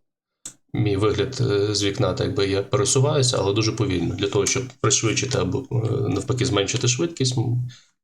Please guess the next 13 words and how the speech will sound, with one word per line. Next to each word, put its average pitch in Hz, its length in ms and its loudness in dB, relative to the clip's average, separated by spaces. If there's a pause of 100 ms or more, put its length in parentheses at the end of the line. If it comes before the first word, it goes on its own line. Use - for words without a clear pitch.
(140)
ми 120 160 4
використовуємо 104 560 2
гарячі 92 280 0
скобочки. 98 680 -2 (2000)
Тобто - 260 0
я 95 100 2
натиснув 92 420 -2
зараз - 260 0
W 139 500 2
і 139 60 -2
кілька 123 340 2
разів 98 240 0
натискаю 95 580 0